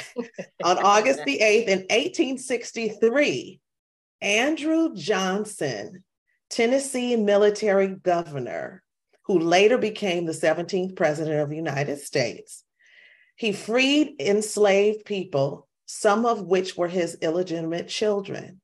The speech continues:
on this day in eighteen sixty-three. And this date became known as Emancipation Day.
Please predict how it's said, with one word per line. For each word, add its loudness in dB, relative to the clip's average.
on -2
this -4
day 2
in -6
eighteen -6
sixty-three. -10
And 0
this 2
date 2
became -2
known 0
as -2
Emancipation -4
Day. -10